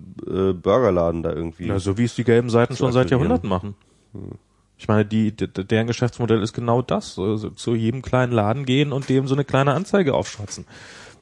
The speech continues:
Speaker 2: Und, äh, Groupon macht ja was Ähnliches und das dann halt irgendwie local basiert. Ähm, und in so einer Facebook-App, wenn du gerade ein, ein Event einstellst mit der Facebook-App oder wenn du zu einem eingeladen wirst,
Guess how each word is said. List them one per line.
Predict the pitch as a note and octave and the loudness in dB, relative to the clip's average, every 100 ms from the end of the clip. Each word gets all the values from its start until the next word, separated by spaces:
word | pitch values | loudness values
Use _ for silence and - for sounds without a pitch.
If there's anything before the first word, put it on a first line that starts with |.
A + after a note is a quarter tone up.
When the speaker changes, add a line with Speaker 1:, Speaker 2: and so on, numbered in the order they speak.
| _ | _
Speaker 2:
Und, | A#2+ G#2 G#2+ - | 0 0 -2 -4
äh, | A#2+ A2+ A2 | 2 2 0
Groupon | A2 B2+ - D3+ D3 | -4 -4 0 0 2
macht | C#3+ D3 - | 0 0 0
ja | C#3+ | 2
was | C#3+ - | 2 0
Ähnliches | C#3+ D#3 D#3+ F3 E3+ | -4 -2 -2 -2 -4
und | B2 B2 | -4 -6
das | - | -2
dann | C3 | 0
halt | B2+ B2 | 0 0
irgendwie | B2+ B2 A#2+ | -4 -2 2
local | A#2 A#2+ D#3+ | 2 2 0
basiert. | C#3 C#3+ C#3 D3+ F3 F3 - _ - - - _ | 0 0 -2 0 0 0 -12 _ -20 -20 -20 _
Ähm, | C#3 C#3+ C#3+ C#3 - | 2 4 4 0 -4
und | B2 A#2+ | -4 -4
in | - B2 | -4 -4
so | C3 | 0
einer | C3 | 0
Facebook-App, | - A2+ - D3+ - C#3+ C3 | 2 0 0 -6 -2 -2 0
wenn | |
du | C3+ | -4
gerade | B2+ A#2 C3 C3 - | 0 4 4 4 0
ein, | - G2+ - | -6 -10 -12
ein | G#2+ B2 A2+ | -12 -12 -6
Event | C3+ A2+ A#2 D3+ - | -4 0 0 0 -4
einstellst | B2 C3+ D3+ - D3 C#3+ D#3+ - - - | -2 -2 -4 -4 2 4 2 -2 -12 -8
mit | C3 D3 | -4 0
der | C#3+ | 0
Facebook-App | - D3 - D3+ - - - | 0 -2 -2 -6 -4 -6 -2
oder | B2 B2+ | 0 2
wenn | C3 | 0
du | C3 C3 | 0 0
zu | - B2+ A#2+ | 0 -4 -2
einem | A2+ B2+ | -2 -2
eingeladen | - C3+ D3+ C#3 C#3+ D3+ C#3 | -4 0 2 4 2 0 -2
wirst, | D#3 E3+ - | -2 -2 -6